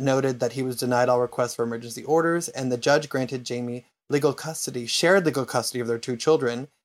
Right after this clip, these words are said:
and the temporary domestic violence restraining order that remains in place to protect her. Because in her documents, she accused him of emotional abuse. And she said that he called her names.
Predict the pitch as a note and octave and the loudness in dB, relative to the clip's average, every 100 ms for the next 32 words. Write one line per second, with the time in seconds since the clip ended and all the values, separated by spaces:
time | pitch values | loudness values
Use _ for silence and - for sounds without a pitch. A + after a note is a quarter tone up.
0 | _ - E3 E3 D3 _ _ A#2 C3+ C3 | _ 0 2 2 -2 _ _ -2 0 0
1 | - - C#3 C3+ C#3 C3 B2+ B2+ A#2+ B2 | -4 -10 -8 2 4 4 4 0 -2 0
2 | B2 A#2 B2 - B2+ C3 A#2+ B2 - D#3 | 0 -2 -6 2 2 2 -2 -12 -4 -4
3 | D#3+ C3 B2 A#2+ - _ _ C3 C3+ B2+ | -2 -6 -8 -10 -14 _ _ -6 -2 -2
4 | A#2+ B2 A#2 - A#2+ A#2 - _ - A#2 | -4 -6 -10 -6 -6 -8 -18 _ -14 -12
5 | B2+ - B2+ - - - _ _ - D3 | -14 -8 -8 -8 -16 -16 _ _ -6 2
6 | E3 C#3+ D3 C#3 - D4 C4 E3+ C#3+ C#3+ | 4 4 2 0 4 6 8 8 6 2
7 | - C3+ B2+ B2+ B2 C#3 - _ _ - | 4 4 6 2 0 -2 -8 _ _ -2
8 | - F3+ D3+ D#3+ D3 D3+ C#3+ B2 B2 B2 | 4 4 4 0 2 4 4 2 2 2
9 | B2+ C3+ B2 A#2 A#2+ C3 - - _ _ | 0 0 0 0 -4 -6 -8 -10 _ _
10 | - C#3 C3+ C3+ - - C3+ - C3+ C3 | 0 4 6 4 4 4 2 4 2 2
11 | C3+ - B2 A#2+ B2+ D#3 G3 G3+ G3+ G3+ | -4 -6 -6 -4 -4 2 4 6 4 4